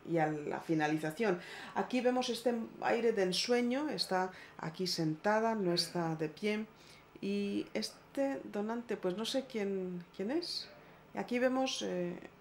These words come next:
más cerca todavía, más cerca todavía. Y tengo que decir algo muy emocionante.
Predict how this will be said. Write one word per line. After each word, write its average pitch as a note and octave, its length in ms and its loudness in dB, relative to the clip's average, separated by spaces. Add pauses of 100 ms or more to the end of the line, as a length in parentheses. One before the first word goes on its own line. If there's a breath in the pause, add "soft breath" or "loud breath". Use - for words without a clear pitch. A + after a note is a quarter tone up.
(600)
más F#3+ 340 2
cerca B3 360 -2
todavía, C4 460 0 (800)
más B3 240 0
cerca A#3 340 -2
todavía. A3 460 2 (520 loud breath)
Y G#3+ 100 2
tengo E4+ 320 8
que D4 100 4
decir A#3+ 280 2
algo B3 360 2
muy A3+ 360 6
emocionante. F3 760 4